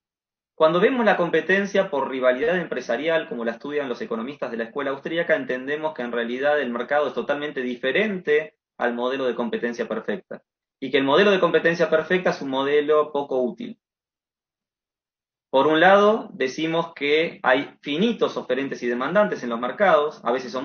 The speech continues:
muchos, a veces son pocos, pero sin duda que son una cantidad finita, y el hecho de que uno, dos, tres o, o muchos dejen de producir o dejen de consumir,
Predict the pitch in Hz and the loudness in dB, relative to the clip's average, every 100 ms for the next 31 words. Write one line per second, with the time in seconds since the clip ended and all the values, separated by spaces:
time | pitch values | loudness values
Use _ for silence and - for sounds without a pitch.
0 | 180 190 175 113 120 117 120 113 170 - | -4 -4 -4 -2 -4 -4 -4 0 0 -2
1 | 175 - - - _ _ _ - 131 127 | -8 -8 -18 -20 _ _ _ -2 0 0
2 | 160 156 180 185 131 156 147 131 131 120 | -2 2 4 4 2 -2 0 0 0 -2
3 | 127 143 143 165 202 175 170 180 - _ | 0 0 2 -2 -2 0 -2 -2 -14 _
4 | _ 131 131 190 190 160 143 151 196 175 | _ -2 2 2 4 4 4 4 4 2
5 | 143 165 180 156 - 165 180 170 131 120 | 2 4 4 4 0 0 0 0 -2 -2
6 | 120 117 165 202 - 120 113 165 180 143 | -2 -2 0 -2 0 -4 0 -2 0 -2
7 | 127 110 123 123 180 151 120 151 151 139 | -2 -2 -4 0 0 2 0 -2 -4 -4
8 | 135 131 147 160 160 170 | -4 -6 -6 -6 -6 -8